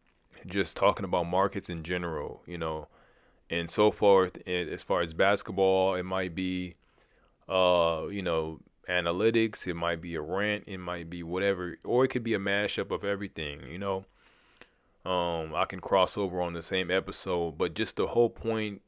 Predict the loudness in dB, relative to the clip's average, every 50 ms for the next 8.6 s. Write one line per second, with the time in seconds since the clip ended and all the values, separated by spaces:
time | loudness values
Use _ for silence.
0 | _ -6 -6 -4 -4 -2 -2 0 0 2 0 -2 -4 -6 _ _ _ _ _ _
1 | _ _ _ _ _ _ _ _ _ _ _ _ _ _ _ _ -20 -10 -4 -2
2 | 0 0 2 0 0 -2 -4 -6 -10 -12 -16 -20 _ _ _ _ _ _ _ _
3 | _ _ _ _ _ _ _ _ _ -2 2 2 2 2 2 0 0 0 0 2
4 | 2 2 2 2 0 -2 -2 -2 0 2 4 4 4 2 0 -2 -2 -2 -2 -2
5 | -2 -2 -2 0 0 2 0 0 0 2 2 2 0 -2 -4 -6 -4 -2 0 0
6 | 0 0 -2 -2 -4 -4 -4 -6 -8 -12 -18 -18 -20 -20 _ _ _ _ _ -8
7 | -6 -4 -4 -4 -6 -8 -10 -10 -12 -12 -16 -16 -18 -20 -20 -20 -20 -18 -6 -2
8 | 0 0 0 0 -2 -4 -8 -10 -10 -14 -16